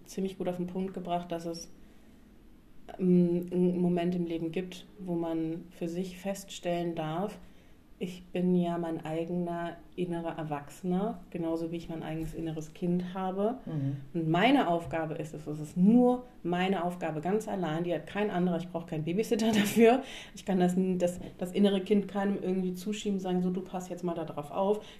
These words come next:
Speaker 1: kümmere dich mal darum. Ah, ah. Das ist die eigene Aufgabe, sich mit sich selber auseinanderzusetzen, der eigene innere Erwachsene zu sein und sich genau mit dem inneren Kind auseinanderzusetzen und fragen, okay, was macht dir denn jetzt gerade Angst? Was ist
Speaker 2: Mhm.
Speaker 1: nicht die Situation selber? Was
Speaker 2: Ja.
Speaker 1: ist es denn eigentlich?
Speaker 2: Also ein schönes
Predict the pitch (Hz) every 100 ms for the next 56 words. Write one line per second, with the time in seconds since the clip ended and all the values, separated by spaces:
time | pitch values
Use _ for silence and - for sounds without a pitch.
0 | - 220 185 175 - 156 151 147 151 180
1 | - - 220 202 - - - - 165 165
2 | 165 - 170 180 156 202 - 139 156 165
3 | 170 165 151 - 165 165 156 180 180 160
4 | - 151 - 165 143 147 151 175 180 180
5 | - - - 180 180 190 170 160 156 -
6 | 180 180 170 160 156 170 170 - - 165
7 | 156 170 196 - - - - - - -
8 | 196 185 202 170 196 196 190 170 165 170
9 | 170 165 185 180 185 180 185 185 185 214
10 | 202 202 226 - 151 147 143 - 143 147
11 | 139 143 156 277 254 196 180 180 160 -
12 | 156 143 135 139 139 - - 156 202 196
13 | 175 147 143 135 - - - - 147 170
14 | 160 175 185 185 -